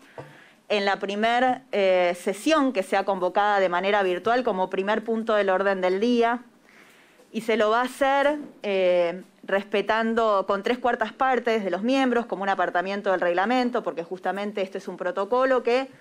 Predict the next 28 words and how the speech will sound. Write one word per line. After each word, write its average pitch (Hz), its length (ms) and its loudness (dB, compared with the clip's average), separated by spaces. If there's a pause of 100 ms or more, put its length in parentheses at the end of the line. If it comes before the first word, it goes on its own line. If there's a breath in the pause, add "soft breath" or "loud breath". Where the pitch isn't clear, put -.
(840 loud breath)
adapta 247 640 2
las 190 160 0
reglas 220 300 2
del 196 100 2
reglamento 220 500 0
sin 262 240 -2
modificarlas, 247 680 0
las 220 200 -2
adapta 214 540 0
al 180 220 0
entorno 196 640 0
digital. 185 720 -2 (760 loud breath)
Y 226 80 0
decíamos 269 540 2
en 226 100 2
esa 247 180 0
reunión 226 380 2
de 247 80 4
labor 254 460 2
que 208 180 2
esto 240 220 0
es 226 80 0
muy 254 160 2
importante 226 880 0
porque 196 340 -4
después 233 320 0
de 269 100 2
que 220 340 0